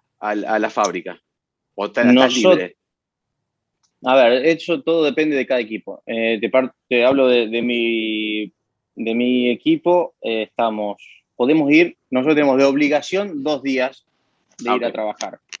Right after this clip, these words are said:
Speaker 2: Podés ir cuando quieras a trabajar, a entrenarte. Obviamente tenemos el, el gimnasio y nos podemos ir a entrenar cuando queremos y cuando podemos. Obviamente, al estar tanto tiempo afuera, nosotros tenemos muchas cosas que hacer.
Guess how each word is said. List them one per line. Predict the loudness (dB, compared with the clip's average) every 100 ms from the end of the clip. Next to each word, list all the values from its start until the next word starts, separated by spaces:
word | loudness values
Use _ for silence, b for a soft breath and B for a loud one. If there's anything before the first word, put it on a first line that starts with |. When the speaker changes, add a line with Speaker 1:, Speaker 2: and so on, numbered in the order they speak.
| -20 _ _ _ -20 -20 _ _ _ _ -4
Speaker 2:
Podés | 0 4
ir | 2
cuando | 2 -2 0
quieras | 0 0 -2 _ _ _ _ _ _ _ _ _ _ _ _
a | -6
trabajar, | -2 -2 0 2 2
a |
entrenarte. | 0 -6 -4 -4 -4 -4 -2
Obviamente | -4 -8 -12 -10
tenemos | -8 -4 -2 0 0
el, | -2 -4 -6
el | -4 -6 -4
gimnasio | -2 0 0 2 4 4 4
y | 0
nos | -4
podemos | -2 -2 -2
ir | -4
a |
entrenar | -4 -2 -4 -2
cuando | -6 -6
queremos | -4 0 0 -2
y | -4 _ _ _
cuando | -2 0 0
podemos. | 0 0 0 -4 _ _ _ _ _ _ _ _ _
Obviamente, | 0 2 4 2
al | 0
estar | -2 -2 -4
tanto | -4 -4 -4
tiempo | -4 -4 -4
afuera, | -6 -6 -6
nosotros | -8 -10 -10
tenemos | -8 -8 -6
muchas | -6 -6 -6
cosas | -4 -4
que | -4
hacer. | -2 -4